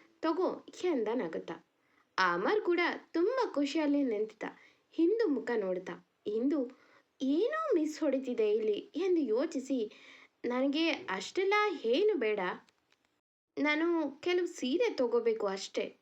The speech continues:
ಎಂದಳು ನಯವಾಗಿ. ಅವಳ ಮಾತು ಕೇಳಿದ ಅಜ್ಜಿ ನಗುತ್ತಾ,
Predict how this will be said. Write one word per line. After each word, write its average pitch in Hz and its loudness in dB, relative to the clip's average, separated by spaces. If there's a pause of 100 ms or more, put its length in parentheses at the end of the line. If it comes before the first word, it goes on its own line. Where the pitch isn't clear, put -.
(140)
ಎಂದಳು 208 0
ನಯವಾಗಿ. 185 -4 (480)
ಅವಳ 440 2
ಮಾತು 190 -2
ಕೇಳಿದ 359 0 (140)
ಅಜ್ಜಿ 247 -4
ನಗುತ್ತಾ, 226 -4